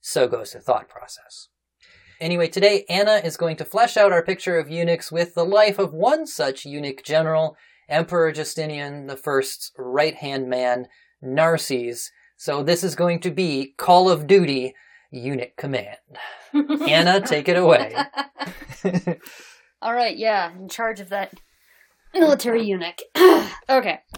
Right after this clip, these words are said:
Speaker 2: all right, so, picture this. We're casting for a period movie. Uh, Sword and Sandals flick. It's set in the sixth century,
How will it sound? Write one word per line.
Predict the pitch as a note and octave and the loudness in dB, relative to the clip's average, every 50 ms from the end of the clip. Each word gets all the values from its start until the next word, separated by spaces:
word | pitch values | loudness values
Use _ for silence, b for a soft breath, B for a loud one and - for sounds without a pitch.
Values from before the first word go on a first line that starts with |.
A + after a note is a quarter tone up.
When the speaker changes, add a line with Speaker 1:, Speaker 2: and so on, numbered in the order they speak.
| - - - | -20 -10 -6
Speaker 2:
all | G#3+ G#3+ | -2 -2
right, | G3+ - - - | -2 -2 -2 -4
so, | - - - - - - - - _ _ _ _ _ _ _ - | -4 2 4 4 4 4 2 -4 _ _ _ _ _ _ _ 6
picture | C4+ C4+ - - C#4+ | 6 6 6 2 -4
this. | G3 E3+ - - - - - - _ _ _ _ _ _ | -4 -6 -6 -8 -10 -10 -12 -14 _ _ _ _ _ _
We're | A3+ C#4 E4 | -2 -2 -2
casting | D#4+ - D4 C#4+ B3+ A3+ - - - C4 B3 A#3+ A#3 A#3+ A#3+ _ _ _ _ _ | -2 -2 0 0 0 0 -2 -6 -8 -8 -8 -8 -10 -12 -16 _ _ _ _ _
for | - A#3 A3+ | -6 -6 -6
a | A3 | -6
period | G#3+ - - A3+ G3+ F3 E3 D#3 | -8 -8 -6 -4 -4 -4 -4 -6
movie. | D3 C3+ - - - _ _ _ _ _ _ _ - | -10 -14 -16 -18 -20 _ _ _ _ _ _ _ -12
Uh, | G3+ F#3 F3+ F3 F3 | -10 -8 -8 -8 -8
Sword | - - A3 A3 G#3 | -10 -10 -10 -12 -12
and | G#3 G3 | -10 -10
Sandals | - B3+ B3+ C4 C4+ C4+ - | -8 -8 -8 -8 -8 -10 -10
flick. | - - D4 D4 C#4+ C#4+ - | -6 -4 -4 -4 -4 -6 -8
It's | - G#3 F#3+ - - | -10 -10 -8 -8 -6
set | - B3 A#3+ - | -6 -6 -6 -6
in | A3+ | -6
the | G#3 G3 F#3 F3+ | -8 -6 -6 -6
sixth | - - - F4 - - - | -8 -10 -10 -10 -10 -10 -8
century, | - C#4+ C#4+ D4 - - D#4+ F4+ G4+ | -8 -8 -8 -8 -8 -8 -8 -8 -8